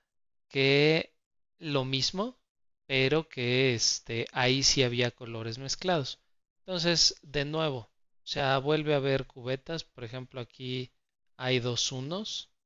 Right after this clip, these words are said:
o sea que nuestra cubeta del uno nos quedaría con un dos. Y hay uno, dos, tres, cuatro, cinco, seis, siete doses.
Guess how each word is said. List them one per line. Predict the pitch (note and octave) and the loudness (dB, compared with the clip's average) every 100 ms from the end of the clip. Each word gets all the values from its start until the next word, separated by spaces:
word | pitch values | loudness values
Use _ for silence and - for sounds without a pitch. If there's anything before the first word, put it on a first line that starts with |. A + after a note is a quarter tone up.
| _ _ _ _ _ _ | _ _ _ _ _ _
o | A#2+ | -8
sea | - C3 | -4 -2
que | A2+ B2 | -4 -8
nuestra | A#2 - - A2+ | -8 -8 -8 -10
cubeta | - A#2+ A#2 B2+ | -8 -10 -8 -6
del | A#2 A2+ | -6 -6
uno | A#2+ B2 | -8 -10
nos | A#2 G#2+ | -12 -12
quedaría | - A2+ A2 A2 A#2 | -12 -10 -8 -6 -6
con | _ A#2 | _ -18
un | A2 A2 | -16 -12
dos. | B2 D#3+ F#3 - _ _ _ _ _ _ _ | -8 -8 -10 -14 _ _ _ _ _ _ _
Y | B2 A#2+ | -6 -2
hay | A#2+ A#2+ A#2+ A#2+ A#2+ - _ _ _ | 2 2 2 2 0 -2 _ _ _
uno, | C3+ C3 C3 C3 B2+ B2+ B2 - | -14 -12 -12 -12 -10 -10 -10 -12
dos, | B2 A#2 A#2 A#2 A#2 A#2 - - - - _ _ _ _ _ _ | -10 -8 -6 -6 -6 -6 -4 -4 -4 -6 _ _ _ _ _ _
tres, | - A#2 A2+ A2+ A2+ A2+ A2+ - _ | -12 -6 -4 -2 -4 -4 -4 -4 _
cuatro, | - A#2 G#2+ _ A#2 A2+ A2 | -12 -10 -10 _ -18 -14 -10
cinco, | G#2+ - - A#2+ A#2+ A2+ _ A#2+ A2+ - | -8 -6 -8 -12 -18 -20 _ -16 -16 -16
seis, | _ - - - A#2 A#2 A#2 - - _ _ _ _ _ _ | _ -10 -8 -6 -4 -4 -2 -4 -4 _ _ _ _ _ _
siete | - - C3+ B2+ A#2+ - A2+ | -10 -6 2 2 0 -6 -8
doses. | A2+ A2+ - E3 E3 - - | -6 -4 -4 -4 -4 -6 -8